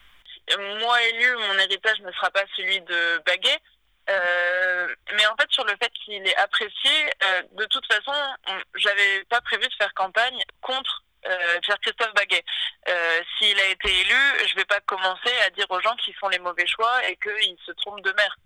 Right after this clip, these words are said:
Moi, je veux leur proposer autre chose. Et, euh, du coup, on propose un autre projet, mais on n'est pas là pour dire que, euh, que Pierre-Christophe Baguet est nul. On dit juste que son projet ne nous convient pas et qu'on veut autre chose pour Boulogne. Effectivement, moi, en grandissant à Boulogne, euh,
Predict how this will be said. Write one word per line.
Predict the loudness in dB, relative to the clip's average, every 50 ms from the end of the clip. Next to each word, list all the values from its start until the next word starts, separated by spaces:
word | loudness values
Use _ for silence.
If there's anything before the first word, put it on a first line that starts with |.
| _ _ _ _
Moi, | 0 0 0 0
je | -2 -2
veux | 0 2
leur | 0 0 0 _ _
proposer | -12 -10 -8 -10 -6 -4 -4 -4 -2
autre | -4 -8 -8 -8 -6 -6
chose. | -4 -2 -2 -4 -4 -6 -10 -12 _ -18 -20 -20 -20 -20 -20 _ _
Et, | -10 -6 -2 -2 0
euh, | 0 0 -2
du | -4 -10 -12
coup, | _ -8
on | -6 -6 -6 -8 -10 _
propose | -12 -10 -10 -8 -6 -6 0 0
un | 0 0
autre | 0 -4 -4 -6 -8 -6
projet, | -4 -2 0 0 0 2
mais | 0 -2
on | 0
n'est | 0 0
pas | 2 2 2
là | 2 2 0
pour | -4 -12 -12
dire | -4 -4 -4 -4 -4 -6
que, | -4 -4
euh, | -4 0 0 0 2 2 0 -2 -6 -14 _ _ _ _ _ _ _ _
que | -2 0 0 0 0
Pierre-Christophe | 0 0 -2 -2 -2 -6 -6 -6 -6 -2
Baguet | -2 -2 0 2 0 0
est | 0
nul. | -2 -4 -4 -4
On | -6
dit | -6 -8 -10 -6
juste | -6 -6 -8 -6
que | -4 -2 0 0 0 -2 -4 -6 _ _ _ _ _ _ _ _ _ _ -20 -12
son | -12 -12 -10
projet | -6 -6 -2 0 0 -2
ne | -2
nous | -6
convient | -10 -10 -4 -2 -2 0
pas | 0 0 0 0
et | -2 -4
qu'on | -4 -8 -8 -10 -10 -10
veut | -10 -10
autre | -10 -10 -8 -6
chose | -6 -6 -6 -10 _
pour | -16 -12
Boulogne. | -8 -4 -2 -2 -2 -4 -10 -16 _ _ -20 -20 -20 _ _ _ _ _ _
Effectivement, | -6 -2 0 0 -2 2 0 -2 2 2 2 2 2 0 0 -2
moi, | 0 2 2 2 2 2
en | -2
grandissant | 0 -2 -2 -2 -2 -6 0 0
à | 0 0
Boulogne, | 0 -2 -2 -2 0 2 2 2 2
euh, | 2